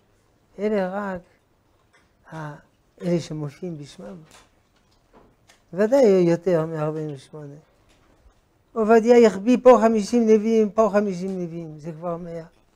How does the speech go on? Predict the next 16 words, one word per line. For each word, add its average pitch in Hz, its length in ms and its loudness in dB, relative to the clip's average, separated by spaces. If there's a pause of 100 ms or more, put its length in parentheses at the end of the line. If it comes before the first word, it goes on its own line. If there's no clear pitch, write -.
(1200)
ושאול 233 1080 0
פגש 226 520 2 (420)
להקת 214 460 0
נביאים, 190 560 -6
ואלישע 233 480 4
פגש. 190 720 -6 (1600)
יכול 147 280 -8
להיות 208 520 0 (760)
שבין 165 340 -2
השישים 160 540 -4
ריבו 180 280 0
היה 180 220 2
גם 180 280 -4 (880)
רבקה 160 420 -10
ורחל 151 520 -12
ולאה. 165 320 -18